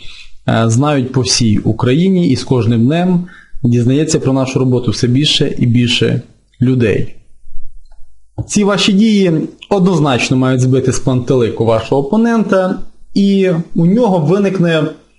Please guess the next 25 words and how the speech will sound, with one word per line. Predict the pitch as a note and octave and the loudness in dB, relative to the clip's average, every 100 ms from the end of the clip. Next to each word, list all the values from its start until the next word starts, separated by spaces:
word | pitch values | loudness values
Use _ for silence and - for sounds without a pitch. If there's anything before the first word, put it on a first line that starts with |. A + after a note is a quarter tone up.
| _ _ _ | _ _ _
проста | - E3 - - G#3+ G#3 | -2 -2 -2 0 0 0
одна | E3 D3 E3 F3 | 0 0 0 0
думка | C#3+ E3 D#3 - C3 | 2 2 2 0 0
в | |
голові. | B2 C3+ C3 A2 G2 - - - - - C#3 | 2 2 2 0 -2 -6 -12 -14 -14 -8 -2
Ну, | C#3 | 0
якщо | C3+ - - G3 F#3+ F#3+ - _ _ _ - | 0 0 0 2 0 -2 -8 _ _ _ 0
він | E3+ G3+ | 2 2
знає | D3+ E3 D#3 D#3 | 2 2 2 0
так | D3+ E3 C#3+ | 0 0 2
закони, | C3+ D#3+ C#3+ C#3 A#2+ A#2+ A#2+ C3+ - - - - | 0 0 0 2 2 0 -2 -6 -12 -16 -10 -2
то, | |
може, | C#3+ D#3 D#3+ | 0 0 0
з | C#3+ | 0
ним | D#3+ | 0
не | D#3+ | 2
варто | D#3 D3+ D#3+ | 0 0 -2
сваритися? | D3+ D#3+ F3 F#3+ A2 - E2+ - C3 _ _ _ _ - - | 0 0 0 0 -2 -6 -12 -12 -16 _ _ _ _ -10 -4
Бо | A#2 A2+ | 0 0
тоді | A#2 B2+ C3 | 0 0 0
ж | |
складно | - G3 A3 G3+ | -2 0 0 0
спрогнозувати, | F#3+ F3+ E3 D3 D#3 C#3 G2+ - F2 - A#2+ | 0 0 0 0 0 0 0 -2 -8 -8 -4
насправді, | B2+ B2 - B2+ A2+ G2+ A2+ A2+ - - - - - | -2 -2 -2 0 0 0 0 -2 -4 -12 -20 -20 -6
е, | - A#2 A#2 | -2 0 0